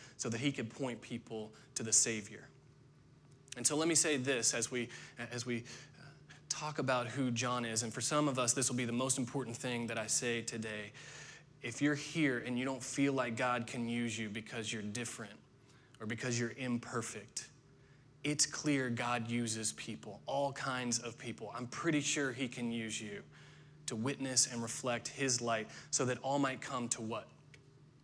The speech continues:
To believe. If you're here today and you think God can use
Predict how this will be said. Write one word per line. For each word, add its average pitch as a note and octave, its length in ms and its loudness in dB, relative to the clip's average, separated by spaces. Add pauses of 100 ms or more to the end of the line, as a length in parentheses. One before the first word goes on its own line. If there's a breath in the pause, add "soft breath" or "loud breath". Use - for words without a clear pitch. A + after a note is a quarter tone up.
(260)
To - 80 -4
believe. A#2 640 -6 (1900)
If B2 140 -8
you're A#2+ 100 0
here D3+ 220 6
today C3+ 240 4
and B2+ 80 0
you A#2+ 80 -2
think C3+ 180 -2
God C3 220 4
can B2 180 0
use C3+ 400 2